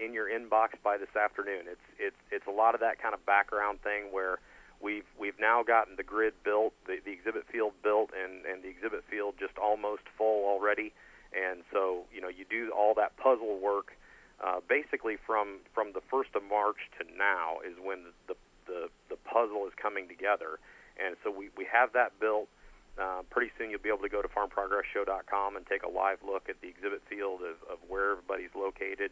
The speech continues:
and, and kind of start clicking around and, and figuring out what your, what your day in August is gonna look like when you come visit the show. So that's a, you know, there's lots of, there's lots of big milestones. You get the field demos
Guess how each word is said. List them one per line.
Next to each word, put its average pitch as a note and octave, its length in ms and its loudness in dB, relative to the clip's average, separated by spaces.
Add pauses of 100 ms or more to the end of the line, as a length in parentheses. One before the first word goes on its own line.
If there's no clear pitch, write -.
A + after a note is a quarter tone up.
and, E2+ 160 -12 (480)
and F2 400 -8
kind G2 200 -2
of E2+ 200 -8
start G#2 180 -2
clicking G#2 300 -2
around G2 480 -2
and, F2 160 -16
and F2 240 -10
figuring G2 320 -2
out F2+ 160 -4
what G2 240 0
your, F2+ 240 -8
what G#2 160 -2
your G2+ 120 -4
day F#2+ 200 -2
in F2+ 80 -6
August F#2+ 400 -2
is F#2+ 80 -20
gonna F#2+ 160 -8
look F#2 240 -6
like F#2+ 160 -2
when F2+ 80 -12
you F2 80 -16
come F#2 240 -8
visit F#2 240 -8
the - 80 -10
show. G2+ 320 0
So F#2+ 180 -2 (460)
that's D3 240 6
a, G2+ 160 8 (160)
you G#2+ 80 -4
know, G2 180 2 (140)
there's A2 160 2
lots A#2 320 4
of, G2 60 -6 (180)
there's G2 160 0
lots A2+ 200 4
of G2 60 -12
big G2+ 140 -2
milestones. F#2+ 560 -4
You F2 80 -10
get F#2+ 80 -6
the - 80 -20
field G2 240 -6
demos F#2 320 -10